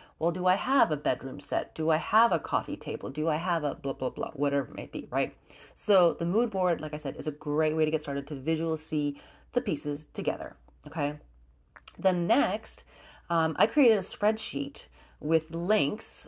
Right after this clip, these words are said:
um, for her, for the pieces that she can buy. So if, say, for example, she knew she was bringing her a, a bedroom set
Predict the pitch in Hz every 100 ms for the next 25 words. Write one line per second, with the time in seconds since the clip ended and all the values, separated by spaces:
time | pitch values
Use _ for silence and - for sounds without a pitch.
0 | - 165 156 151 170 156 - - 175 151
1 | 151 - 143 143 143 - 143 143 139 127
2 | 98 - - _ - - - - - 202
3 | 185 175 170 160 - - - 208 240 -
4 | 214 190 190 175 165 151 147 151 147 147
5 | - - - - 196 196 240 269 240 202
6 | 190 165 170 165 160 156 170 180 147 143
7 | 135 - 147 147 - 147 - 170 147 139
8 | 139 147 131 -